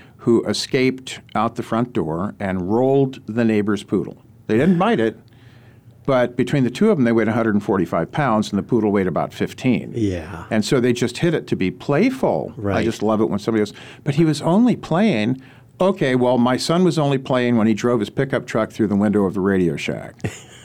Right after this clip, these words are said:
Speaker 1: But he was just having fun.
Speaker 2: Right.
Speaker 1: Yeah, big deal.
Speaker 2: <laughs>
Speaker 1: So my goal with these two dogs, my one and only goal that I had to achieve above all others, was stop them from going out the door.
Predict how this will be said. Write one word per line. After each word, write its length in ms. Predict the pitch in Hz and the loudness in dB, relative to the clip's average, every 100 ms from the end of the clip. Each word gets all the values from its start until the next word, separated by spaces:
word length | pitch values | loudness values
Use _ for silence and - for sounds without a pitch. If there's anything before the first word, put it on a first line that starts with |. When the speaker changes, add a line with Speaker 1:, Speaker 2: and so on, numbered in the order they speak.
| - - - | -20 -14 0
Speaker 1:
But 120 | 165 | 2
he 60 | |
was 100 | 233 240 | 4 2
just 200 | 262 226 | 0 2
having 240 | 226 135 | 2 0
fun. 400 | - 202 143 127 | 0 2 2 2
Speaker 2:
Right. 420 | 143 98 - - | 0 0 -2 -4
Speaker 1:
Yeah, 140 | 123 120 | -2 0
big 240 | 139 120 | 0 2
deal. 260 | 117 101 - - | 2 2 0 -6
Speaker 2:
<laughs> 180 | - - | -4 -6
Speaker 1:
So 400 | - 156 143 120 - - - - - | 0 2 2 0 -6 -20 -20 -20 -2
my 320 | 135 131 170 240 | 2 4 4 2
goal 380 | 156 120 113 | 2 2 4
with 140 | 113 110 | 2 2
these 180 | 127 - | 0 2
two 160 | 131 | 0
dogs, 500 | 120 120 87 95 - | 2 2 2 0 0
my 140 | 104 101 | 2 4
one 280 | 104 135 180 | 4 4 4
and 100 | 165 | 4
only 260 | 165 160 | 2 2
goal 300 | 143 131 87 | 2 0 0
that 100 | 87 | -2
I 60 | 85 | -2
had 260 | 117 131 | 0 0
to 60 | 131 | 0
achieve 340 | 123 - 127 | -2 0 0
above 320 | 113 95 98 104 | 0 0 0 2
all 240 | 113 139 | 2 2
others, 300 | 101 98 - | 2 0 -2
was 100 | 101 | -6
stop 320 | - 98 90 | -2 0 0
them 140 | 104 101 | -2 -2
from 160 | 123 | -2
going 200 | 98 87 | 0 0
out 140 | 98 - | -2 -2
the 80 | |
door. 300 | 123 180 185 | -2 0 -2